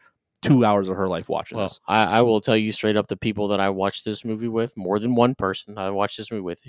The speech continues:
Speaker 2: did not like this movie.
Speaker 1: Yeah, so, like, like, I, I know she's not gonna like it, but I want her to see it because it's, it, it is, it, it's something that doesn't come around very often. It, it's
Speaker 2: No,
Speaker 1: very, it's
Speaker 2: it's
Speaker 1: very different.
Speaker 2: different.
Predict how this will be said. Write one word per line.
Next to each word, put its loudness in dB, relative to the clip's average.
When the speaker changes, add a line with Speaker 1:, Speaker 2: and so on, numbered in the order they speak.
Speaker 2:
did -2
not -4
like -10
this -14
movie. -16
Speaker 1:
Yeah, -6
so, -2
like, 4
like, 0
I, 2
I 2
know 2
she's -2
not -2
gonna -6
like -4
it, -4
but 0
I 4
want 2
her 0
to -2
see -2
it -2
because -4
it's, -8
it, 2
it 2
is, 0
it, -4
it's -4
something -4
that -4
doesn't 0
come -2
around 0
very 0
often. -6
It, -10
it's -2
Speaker 2:
No, 0
Speaker 1:
very, 0
it's 2
Speaker 2:
it's 2
Speaker 1:
very 4
different. 2
Speaker 2:
different. -20